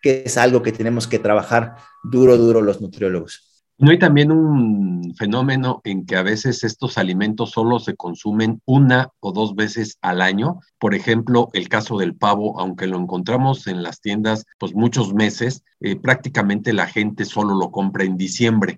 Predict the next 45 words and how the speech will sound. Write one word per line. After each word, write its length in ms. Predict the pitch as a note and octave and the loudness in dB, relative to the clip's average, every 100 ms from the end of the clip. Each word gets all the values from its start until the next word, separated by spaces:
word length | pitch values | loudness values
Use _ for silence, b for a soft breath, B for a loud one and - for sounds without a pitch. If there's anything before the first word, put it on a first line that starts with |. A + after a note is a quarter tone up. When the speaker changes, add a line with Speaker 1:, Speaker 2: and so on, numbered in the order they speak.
| _ | _
Speaker 2:
Y 80 | G#2+ | -8
cuando 460 | G2+ G#2 G2+ G2 G2 | -2 0 0 0 0
preparan 580 | F#2+ F#2 A#2+ B2 A#2 A2 | -4 0 2 2 0 2
pavo 360 | A#2+ A2+ G#2+ | 2 2 0
en 140 | G#2 G#2+ | -2 -4
diciembre, 500 | A2+ C#3 A#2 A2 G#2+ | -2 0 0 0 -2
dice 260 | G#2+ A2+ | -4 -2
uno, 240 | A2+ A2+ - | -2 -2 -4
"Pues 120 | G#2+ | -2
voy 200 | A2+ D3 | 6 6
a 100 | C#3+ | 6
comer 280 | C3 B2+ C#3 | 2 0 0
porque 220 | A#2 A2 | -2 -4
solo 280 | - B2 A#2 | -4 0 2
me 140 | A2 | 0
lo 140 | F#2+ F#2+ | 0 -2
dan 180 | A2 A2+ | 0 0
una 160 | F#2+ | -2
vez 200 | G2 G2 | -2 -4
al 160 | G#2 G#2 | -2 2
año". 300 | A2 G2+ - - | 2 0 -4 -2
Y 120 | A2 | 4
ahí 160 | A#2 A#2+ | 4 4
es 100 | A#2+ | 0
donde, 380 | G#2+ G2 F#2 | -2 -2 -2
este, 480 | F2 - _ F#2 F2+ | -6 -10 _ -4 0
la 200 | F#2 F#2 | 0 -2
porción 440 | F#2+ F2+ A2+ G#2+ G#2+ | -4 -6 -2 -2 0
puede 240 | G#2 F#2+ | -2 -2
ser 340 | - G2+ G2 | -2 -2 -2
más 320 | F2+ F#2+ G2 F2+ | -4 -2 -2 0
grande. 460 | G#2+ A2 F#2+ F2 _ _ | 0 0 0 -6 _ _
Si 220 | - A2+ | -8 -6
quizás 420 | - G#2+ C#3 C#3 | -4 -2 0 2
algunos 300 | D3 B2 C3 | 2 0 0
de 120 | B2+ - | -2 -4
estos 200 | C3 A2 | -6 -2
alimentos 800 | G2 G2 A2 A#2 A2+ B2 A#2 _ | 0 2 2 0 -2 -2 -4 _
se 220 | - A2 G2 | -8 -6 -4
sirvieran 640 | G2 G2 G2 A2+ A2+ A2 | -4 -4 0 2 2 2
a 80 | F#2 | 0
lo 100 | F2+ | 0
largo 320 | F#2+ G#2+ G#2+ | -2 -2 0
del 160 | G#2+ G#2+ | 0 2
año, 420 | G2+ G2 A2 | 2 0 -4